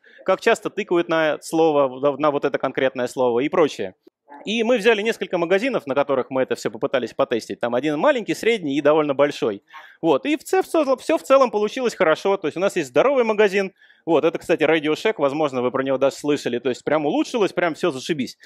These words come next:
Но раз у нас модель не зависит сильно от магазина, а больше зависит от языка, и у этих магазинов как бы один и тот же язык, но у этого магазина в десять раз меньше трафика, чем у Radio Shack, а у этого в сто.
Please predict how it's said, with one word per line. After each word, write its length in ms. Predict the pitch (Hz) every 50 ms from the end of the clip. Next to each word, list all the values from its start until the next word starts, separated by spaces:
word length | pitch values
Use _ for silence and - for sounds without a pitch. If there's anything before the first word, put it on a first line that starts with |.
| - - - - -
Но 260 | - 147 196 214 190 - _ _ _ _
раз 400 | - - 131 202 247 277 269 -
у 140 | 214 - 147
нас 240 | 165 233 247 233 -
модель 540 | 165 147 - 151 147 190 220 202 156 131 - _ _ _ _ _ _ -
не 120 | 135 143 151
зависит 420 | 151 156 190 247 262 - 190 -
сильно 320 | - - 220 220 190 160 151
от 80 | 143
магазина, 640 | - 143 131 131 123 104 117 165 165 110 98 92 95 - -
а 100 | 110 110
больше 300 | 113 170 220 - - 127
зависит 400 | 110 123 160 190 170 - - 131
от 100 | 113 113
языка, 580 | 123 131 123 139 139 - 151 151 127 101 - _ _ _ _ _ _
и 80 | -
у 80 | 131 190
этих 200 | 247 - 220 -
магазинов 520 | 196 170 170 165 160 180 208 196 160 -
как 180 | - 165 151 135
бы 200 | 131 139 131 120 - -
один 240 | - 127 131 202 208
и 60 | 185
тот 180 | - 190 190 160
же 120 | 143 143
язык, 360 | 135 143 135 160 175 - -
но 140 | - 123 131
у 60 | 160 190
этого 220 | 185 - 147 135
магазина 400 | 131 131 127 143 139 151 143 127
в 80 | 117 110
десять 240 | 147 202 214 - -
раз 160 | 180 156 -
меньше 260 | 160 151 143 - -
трафика, 400 | 131 - 147 135 123 127 - 117
чем 200 | 110 - 127 117
у 40 | 120
Radio 220 | 120 123 117 120 123
Shack, 200 | 120 - 139 117 -
а 60 | 120
у 60 | 120
этого 220 | 131 131 120 113
в 60 | 113 -
сто. 360 | - - 202 240 294 - _